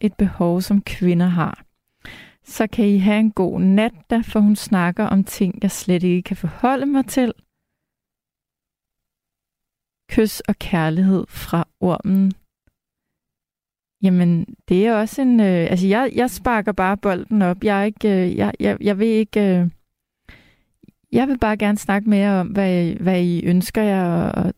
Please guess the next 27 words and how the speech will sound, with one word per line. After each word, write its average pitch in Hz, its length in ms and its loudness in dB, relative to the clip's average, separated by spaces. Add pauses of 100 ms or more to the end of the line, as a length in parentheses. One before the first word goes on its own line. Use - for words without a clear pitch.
og 190 120 -2
så - 120 -6
kan 277 160 0
man 254 220 4
jo, 202 460 0
så - 160 -6
kan 240 120 0
man 226 120 6
jo 214 60 4
kigge 220 260 -4
lidt 214 180 -2
på, 196 220 0
hvor, 185 260 -2 (720)
hvordan 196 260 0
man 208 140 2
kan 214 140 0
nå 196 100 4
derhen. 190 480 0
Jeg 185 120 0
siger 185 200 0
ikke, 196 120 -2
at - 160 -6
det 226 80 2
er 208 40 -2
vejen, 190 440 0
men, 202 220 4
øhm, 160 300 0